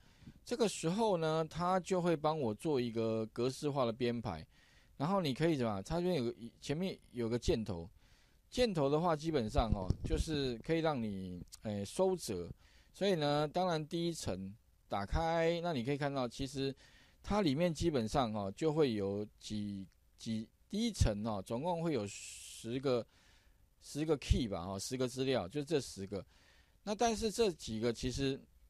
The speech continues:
嗯，不见得每个都是我们必要的啊。我们，其实我们需要的应该是在这么多的I D里面哦，其中我需要的应该是最下面这个，叫 records，总共有七十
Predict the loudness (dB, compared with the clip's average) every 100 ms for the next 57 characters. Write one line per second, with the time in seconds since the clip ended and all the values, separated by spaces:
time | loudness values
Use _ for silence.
0 | _ _ -8 -6 -4 -6 -12 -20 -20 -4
1 | 0 2 2 2 2 0 0 2 0 2
2 | 0 -2 -4 -6 -4 0 2 0 -2 -6
3 | -4 -4 0 2 4 4 2 -4 -4 2
4 | 2 2 0 0 0 -2 0 2 0 -6
5 | -20 -20 -20 -20 -4 0 0 0 2 6
6 | 6 6 4 -6 _ _ _ 2 2 2
7 | 2 2 0 -4 -2 -2 0 0 0 -2
8 | -6 -6 -2 2 2 0 0 -2 -4 -4
9 | 2 4 4 2 0 -2 0 0 2 0
10 | 0 -2 -2 -2 0 0 2 0 -2 -2
11 | -2 -4 -10 -14 -20 _ -6 -2 0 0
12 | -2 -2 0 -2